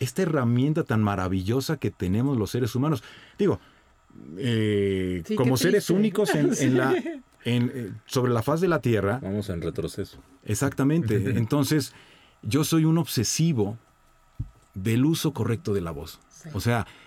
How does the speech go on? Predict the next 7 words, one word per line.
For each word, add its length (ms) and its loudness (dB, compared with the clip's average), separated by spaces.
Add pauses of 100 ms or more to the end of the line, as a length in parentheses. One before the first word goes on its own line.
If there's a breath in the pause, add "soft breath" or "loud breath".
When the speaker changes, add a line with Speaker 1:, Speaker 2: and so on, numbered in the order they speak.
(320 loud breath)
Speaker 1:
aprendan 840 2 (200 loud breath)
a 100 -4
quitarse 420 -2
este 220 0
miedo, 520 2 (280)
expresen, 720 0
hablen. 600 2